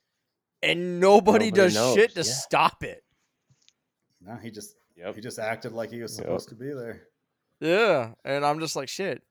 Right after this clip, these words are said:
Speaker 1: I kinda wanna try that at, like, the next public thing I go to. Like, can I just walk up there and just act like I'm supposed to be there and nobody's gonna tell me shit?"
Speaker 3: If that kid is,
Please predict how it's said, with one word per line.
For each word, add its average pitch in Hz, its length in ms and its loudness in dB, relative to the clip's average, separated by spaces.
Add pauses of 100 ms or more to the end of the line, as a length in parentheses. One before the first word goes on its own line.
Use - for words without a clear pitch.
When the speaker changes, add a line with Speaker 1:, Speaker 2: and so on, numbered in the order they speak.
(420)
Speaker 1:
I 120 40 -10
kinda 202 200 -6
wanna 120 160 -4
try 156 240 -2
that 110 180 0
at, 104 100 -4
like, 104 140 -6
the - 80 -12
next 117 300 -8 (260)
public 117 300 -10
thing 120 180 -8
I 127 120 -2
go 165 160 0
to. 101 180 -12
Like, 95 120 -12
can 101 100 -14
I 110 80 -6
just 123 200 -14 (840)
walk 92 440 -10
up 110 160 -8
there 139 240 -2
and 120 100 -8
just 101 140 -12 (100)
act 101 240 -8
like 117 140 -6
I'm 117 80 -10
supposed 107 240 -10
to 104 60 -20
be 110 100 -10
there 123 140 -6
and 113 60 -12
nobody's 107 220 -10
gonna 107 120 -14
tell 110 180 -10
me 110 120 -16
shit?" 113 340 -8 (1200)
Speaker 3:
If 135 140 -12
that 175 240 -6
kid 147 220 -8
is, 98 480 -14